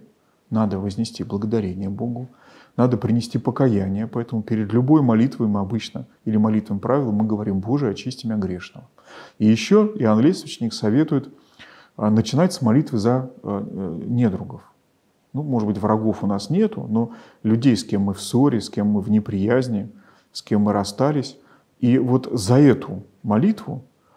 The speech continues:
Господь, а, даёт человеку молитву менее рассеянную. Но надо, конечно, понимать, что полностью не рассеянно молятся только ангелы. Все люди борются с помыслами во время молитвы. Об этом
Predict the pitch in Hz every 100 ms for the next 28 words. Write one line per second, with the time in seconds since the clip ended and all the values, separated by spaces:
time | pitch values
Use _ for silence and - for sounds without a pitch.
0 | _ - 120 107 - 160 185 - - _
1 | _ - 104 104 101 101 143 147 - 104
2 | 98 107 113 104 101 101 123 117 107 -
3 | 110 110 113 110 110 - - - - 117
4 | - _ _ _ _ - - 127 165 131
5 | 165 165 135 147 143 123 151 131 107 92
6 | - 101 - 185 196 131 - 101 101 110
7 | 107 95 90 82 107 165 143 110 120 -
8 | - 113 90 - - - _ _ _ _
9 | _ _ - - 151 151 113 170 170 175
10 | 113 117 131 131 117 - 110 127 127 131
11 | 123 113 98 104 110 113 104 95 - 95
12 | 104 139 143